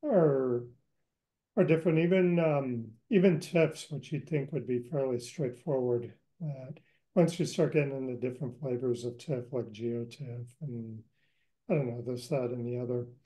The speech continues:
We, we ended up spending quite a bit of time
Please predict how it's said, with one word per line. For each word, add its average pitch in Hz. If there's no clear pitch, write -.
We, 196
we 233
ended 214
up 170
spending 165
quite 160
a 170
bit 156
of 151
time 143